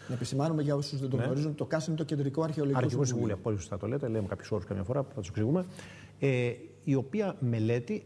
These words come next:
Speaker 2: ε, θα μπορούσε να εφαρμοστεί, όπως λέμε. Η κτηματική υπηρεσία του Δημοσίου έχει στείλει χαρτιά και λέει ότι αυτές οι κατασκευές κανονικά που έχουν τώρα πρέπει να τις ξυλώσουν.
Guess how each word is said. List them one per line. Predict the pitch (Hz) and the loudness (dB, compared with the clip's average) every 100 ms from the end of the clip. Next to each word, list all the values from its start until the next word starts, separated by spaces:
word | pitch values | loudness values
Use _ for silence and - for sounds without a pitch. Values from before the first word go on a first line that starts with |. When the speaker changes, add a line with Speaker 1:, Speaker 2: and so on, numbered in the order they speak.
| - | -2
Speaker 2:
ε, | 147 131 120 - - - | 2 2 2 -2 -14 -16
θα | - - 143 123 | -16 0 2 2
μπορούσε | 110 127 208 - 151 226 - - - | 4 4 4 0 -4 -6 -12 -14 -6
να | 175 | -4
εφαρμοστεί, | 156 175 170 170 - 113 80 - - - - - - - - - - - | -2 -2 0 0 -2 -6 -8 -14 -20 -20 -20 -20 -20 -20 -20 -20 -16 -6
όπως | 127 98 | -4 -4
λέμε. | 85 87 - - - | -6 -8 -10 -8 2
Η | 160 143 - - - | 4 4 -2 -14 -20
κτηματική | - 143 131 131 | -2 0 2 0
υπηρεσία | 220 208 170 185 | 0 0 0 0
του | 156 | 0
Δημοσίου | 131 110 - 117 160 | 0 -2 -2 -2 0
έχει | 185 180 | 0 0
στείλει | 160 - 190 113 87 | 0 2 4 2 -2
χαρτιά | - 95 92 151 | -6 -6 -4 -4
και | 165 | 0
λέει | 170 180 | 0 0
ότι | 165 | 0
αυτές | 107 - 175 | 0 0 0
οι | |
κατασκευές | 165 135 107 98 | 0 0 0 0
κανονικά | 104 110 95 92 | 0 0 0 -2
που | 151 - 117 | -4 0 2
έχουν | 123 110 | 2 0
τώρα | 90 - | -6 -6
πρέπει | 151 | -4
να | 190 | -4
τις | 190 | -4
ξυλώσουν. | - - 120 156 - | -6 -2 0 0 -2